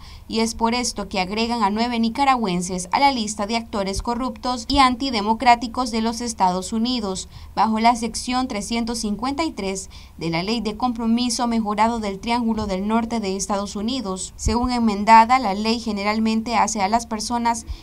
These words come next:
enumeradas no sean elegibles para visas y admisión a los Estados Unidos.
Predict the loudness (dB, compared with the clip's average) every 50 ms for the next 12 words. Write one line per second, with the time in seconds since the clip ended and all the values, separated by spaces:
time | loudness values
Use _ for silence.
0 | -14 -12 -4 0 0 2 2 2 0 4 10 10 10 12 12 8 8 8 0 -8
1 | -8 -12 -18 -16 -16 -16 -16 -16 -18 -16 -8 -6 -4 -4 -2 -2 6 6 6 6
2 | 6 2 2 2 2 2 2 0 0 0 0 2 2 0 0 0 0 2 2 2
3 | 2 2 0 0 0 0 -2 -2 -2 0 0 0 0 -2 -4 -4 -4 -4 -2 0
4 | 0 0 -2 -2 -8 -14 -10 0 6 6 6 6 6 0 0 -2 -2 2 6 6
5 | 6 6 4 -2 -2 -2 -2 -2 0 0 0 0 0 -2 -4 -6 -8 -10